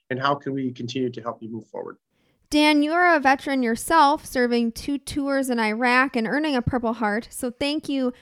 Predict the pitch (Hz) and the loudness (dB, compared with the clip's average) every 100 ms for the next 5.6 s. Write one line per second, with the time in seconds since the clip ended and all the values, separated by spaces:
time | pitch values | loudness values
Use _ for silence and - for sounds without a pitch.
0 | _ - 254 247 220 226 - 269 254 190 | _ -2 2 2 2 -2 -4 -4 -2 -4
1 | 226 - _ _ _ 240 285 349 403 466 | -6 -12 _ _ _ -2 0 0 0 0
2 | 381 269 269 320 269 226 226 233 233 - | 2 0 -4 -2 -2 0 0 0 -2 -4
3 | 254 247 262 - 220 214 208 202 202 196 | -4 -4 -4 -2 -2 0 -2 -4 -6 -8
4 | 196 - _ _ - 254 247 269 285 330 | -12 -16 _ _ -4 0 2 2 2 0
5 | 320 - 311 311 330 | -4 -2 -2 -2 -4